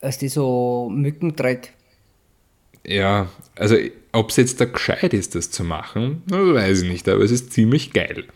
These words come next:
Speaker 2: Auf jeden Fall sind wir den Skoda Enyaq I V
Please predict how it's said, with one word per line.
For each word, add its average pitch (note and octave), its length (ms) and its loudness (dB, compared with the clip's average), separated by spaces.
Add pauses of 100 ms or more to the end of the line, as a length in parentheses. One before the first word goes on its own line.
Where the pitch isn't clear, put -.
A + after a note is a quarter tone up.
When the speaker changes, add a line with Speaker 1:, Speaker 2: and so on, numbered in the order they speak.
(1040)
Speaker 2:
Auf F#2+ 180 -2
jeden G2+ 260 0
Fall C3 400 0 (340)
sind C3 360 -2
wir D3 340 2 (160)
den F2+ 380 -4
Skoda F2+ 680 -2
Enyaq E2 680 -8 (800)
I A2+ 680 4
V - 0 -